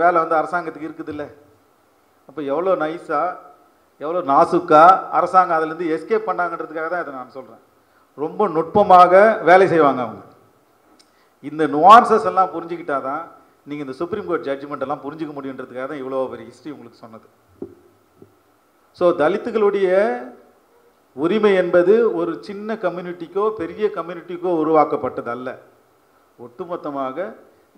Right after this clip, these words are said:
இந்தியா முழுவதும் இருக்கின்ற ஒட்டுமொத்த கம்யூனிட்டிக்கும் உருவாக்குனது. அப்போ அம்பேத்கர் வந்து ஏன் இதை செஞ்சோம் அப்படின்னு சொல்லும் போது அவர் சொல்றாரு,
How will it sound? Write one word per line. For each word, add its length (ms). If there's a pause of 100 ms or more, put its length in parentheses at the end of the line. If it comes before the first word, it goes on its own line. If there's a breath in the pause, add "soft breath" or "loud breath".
இந்தியா 260 (100)
முழுவதும் 420
இருக்கின்ற 340 (120)
ஒட்டுமொத்த 560
கம்யூனிட்டிக்கும் 560
உருவாக்குனது. 500 (340)
அப்போ 220
அம்பேத்கர் 420
வந்து 180 (800 soft breath)
ஏன் 140
இதை 180
செஞ்சோம் 320
அப்படின்னு 260
சொல்லும் 240
போது 160
அவர் 160
சொல்றாரு, 320